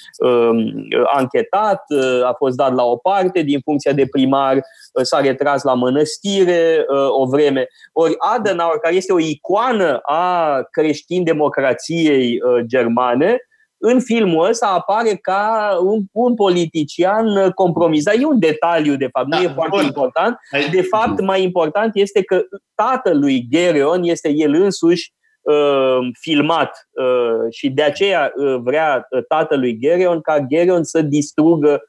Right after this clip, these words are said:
Speaker 1: aceste filme. Și până la urmă distruge aceste filme, le arde, uh, toate aceste filme compromisătoare sunt distruse de către Gereon.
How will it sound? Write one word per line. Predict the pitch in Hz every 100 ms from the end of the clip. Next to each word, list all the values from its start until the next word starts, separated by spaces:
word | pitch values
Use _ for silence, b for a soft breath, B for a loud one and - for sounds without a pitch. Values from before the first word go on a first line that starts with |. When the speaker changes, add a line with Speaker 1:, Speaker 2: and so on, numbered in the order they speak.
| _ -
Speaker 1:
aceste | 135 151 147 143
filme. | - 127 113
Și | 113 139
până | 196 185
la | 143
urmă | 123 151 196 196
distruge | 165 135 170 - 165 196 156 135 117 - _ _
aceste | 135 131 151 139 127
filme, | - 170 175
le | 143 131
arde, | 135 139 139 170 208 - _ _
uh, | - 151 147 147
toate | 180 185
aceste | 151 175 170
filme | 127 165 165 143
compromisătoare | 156 139 139 131 120 120 110 170 180
sunt | 156 160 170 165
distruse | 139 135 156 - 160 175 -
de | 143 143
către | 143 143 143 139 131 127 120
Gereon. | 131 117 113